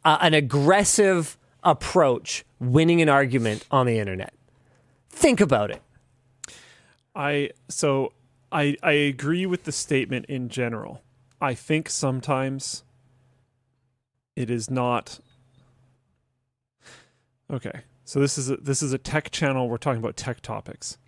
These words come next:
Speaker 1: Yeah.
Speaker 2: So it should basically always be honey, because who cares?
Speaker 1: Sure.
Speaker 2: But I don't think this applies to all arguments one could have,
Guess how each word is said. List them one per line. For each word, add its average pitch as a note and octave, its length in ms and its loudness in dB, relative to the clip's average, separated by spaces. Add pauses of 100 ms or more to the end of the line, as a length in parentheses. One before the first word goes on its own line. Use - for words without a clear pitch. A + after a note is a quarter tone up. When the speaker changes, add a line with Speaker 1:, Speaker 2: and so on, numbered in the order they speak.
Speaker 1:
Yeah. B2 140 4
Speaker 2:
So C#3+ 80 2
it A#2+ 80 0
should - 240 -6
basically C3 520 -2
always A2+ 280 -4
be A2 120 -8
honey, G2 380 -12 (280)
because - 340 -10
who G#2 160 -12
cares? - 420 -18 (880)
Speaker 1:
Sure. - 280 -4
Speaker 2:
But C3+ 100 -2
I B2+ 100 0
don't D3 280 -2
think D3 180 -4
this - 160 -6
applies A#2 400 -8
to C3+ 120 -6
all B2 340 -4
arguments A2 680 -10
one A2 260 -10
could - 140 -16
have, G2 500 -14